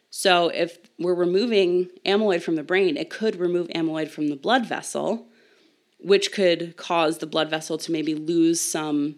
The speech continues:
support, maybe get weaker. And then if those v-,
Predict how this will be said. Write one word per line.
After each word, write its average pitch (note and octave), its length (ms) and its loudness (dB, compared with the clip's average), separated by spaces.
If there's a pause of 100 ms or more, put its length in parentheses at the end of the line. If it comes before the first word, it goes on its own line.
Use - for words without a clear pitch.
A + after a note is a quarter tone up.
support, - 800 -4
maybe D#3+ 300 -2
get - 400 -4 (120)
weaker. F#3+ 560 -4 (720)
And F3+ 160 4
then E3 420 2
if D3+ 160 -2
those E3+ 240 -2
v-, - 120 -6